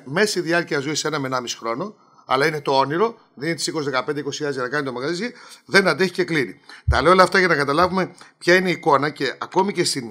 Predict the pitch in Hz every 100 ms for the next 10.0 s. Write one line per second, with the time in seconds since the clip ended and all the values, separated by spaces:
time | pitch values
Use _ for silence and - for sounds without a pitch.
0 | - 120 123 160 127 107 - 135 135 _
1 | _ _ 113 113 - 123 107 156 143 127
2 | 123 147 147 143 131 _ 175 208 147 143
3 | 143 - 143 131 147 147 - 123 117 110
4 | 127 139 - - _ 180 214 202 165 208
5 | 208 170 175 196 - 180 170 165 123 110
6 | 143 185 170 156 147 135 117 92 _ _
7 | _ _ _ _ - 127 135 175 170 156
8 | 175 151 135 175 196 180 143 120 123 113
9 | 113 113 113 110 117 113 101 - -